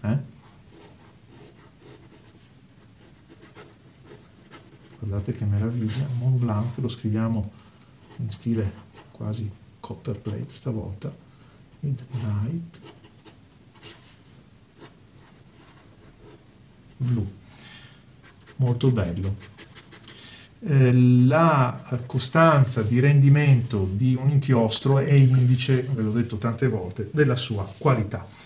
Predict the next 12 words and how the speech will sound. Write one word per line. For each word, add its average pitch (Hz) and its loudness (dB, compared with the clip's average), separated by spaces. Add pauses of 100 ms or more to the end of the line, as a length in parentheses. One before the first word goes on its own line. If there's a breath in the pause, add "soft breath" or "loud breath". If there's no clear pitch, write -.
(120)
Adesso 208 2
sono 170 2
curioso 139 2
di 131 2
vedere 107 2
se - 2 (1120 loud breath)
questa 180 6
serie 165 4
speciale, 113 2
questo 104 -4
Leo 117 2
Tolstoi, 139 2